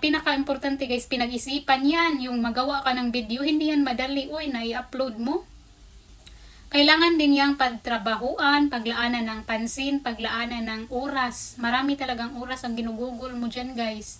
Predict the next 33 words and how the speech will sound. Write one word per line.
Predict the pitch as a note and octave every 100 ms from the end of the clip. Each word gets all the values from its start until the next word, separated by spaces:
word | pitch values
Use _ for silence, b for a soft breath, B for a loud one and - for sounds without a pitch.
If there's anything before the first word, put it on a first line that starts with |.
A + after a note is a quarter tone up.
| -
<laughs> | - - -
Hindi | E4 F4+
yan | F#4 F4 D4
pera | D4+ C#4
sa | A#3+ B3+ C4+
hangin. | C#4+ C#4+ C#4
Uy, | D#4 D#4+
grabe | A#3+ A#3+ B3 C4
naman | B3+ A#3+
kayo | A#3 A#3 A3+
mag, | A3+
ano, | A3+ A3+ B3 D4+ D4+ - B B B B -
magsalita. | A#3 A#3 A#3 A3+ G#3 - - B3 A3+ A#3 - C#4+ D4+ D4 - - - - - - - - -
Yung | C4+ C4+
pera | D#4+ E4+ D#4+
sa | D4
hangin | C#4+ D4+ D4+ D4
siguro | C#4+ C4 B3+
ang | B3
sinasabi | B3+ B3 B3 C4+ C4+ C#4+
nyo, | A#3 A3 A3+ B B B -
yung | C4 B3 A#3+ A#3+ A#3 A3+
mag-antay | A#3+ C4+ C#4+ C#4+ C#4+
ka | C4+ B3+
lang | C4+ D#4+ D4
na | C4+
may | C4+ C4+
magpadala | B3 - A#3+ C4 C#4
sa'yo, | C4+ C4 C#4 E4 D4+
yun | E4+ E4+
ang | A#3
easy | A#3+ A#3+ A3+
money. | A#3 A#3 D4 F#4+ D#4+